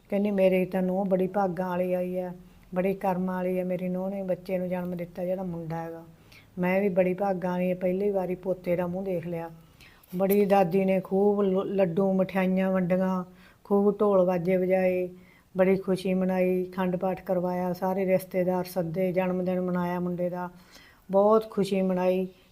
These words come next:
ਕਿਉਂਕਿ ਮੁੰਡਾ ਹੁੰਦਾ ਹੀ, ਸਾਰਿਆਂ ਨੂੰ ਖੁਸ਼ੀ ਮਨਾਉਣ ਦਾ ਦਿਨ ਹੀ ਹੁੰਦਾ, ਜਦੋਂ ਬੱਚਾ ਜੰਮਦਾ ਤਾਂ ਮੁੰਡਾ ਹੁੰਦਾ, ਤਾਂ ਮੁੰਡਾ ਵੈਸੇ ਹੀ ਖੁਸ਼ੀ ਜ਼ਿਆਦਾ ਮਨਾਉਂਦਾ ਗਾ।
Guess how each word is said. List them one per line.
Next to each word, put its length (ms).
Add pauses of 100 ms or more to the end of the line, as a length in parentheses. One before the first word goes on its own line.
ਕਿਉਂਕਿ 280
ਮੁੰਡਾ 320
ਹੁੰਦਾ 280
ਹੀ, 380
ਸਾਰਿਆਂ 380
ਨੂੰ 80
ਖੁਸ਼ੀ 280
ਮਨਾਉਣ 340
ਦਾ 100
ਦਿਨ 200
ਹੀ 80
ਹੁੰਦਾ, 240
ਜਦੋਂ 220
ਬੱਚਾ 280
ਜੰਮਦਾ 380
ਤਾਂ 100
ਮੁੰਡਾ 300
ਹੁੰਦਾ, 220
ਤਾਂ 140
ਮੁੰਡਾ 260
ਵੈਸੇ 280
ਹੀ 60
ਖੁਸ਼ੀ 280
ਜ਼ਿਆਦਾ 300
ਮਨਾਉਂਦਾ 480
ਗਾ। 160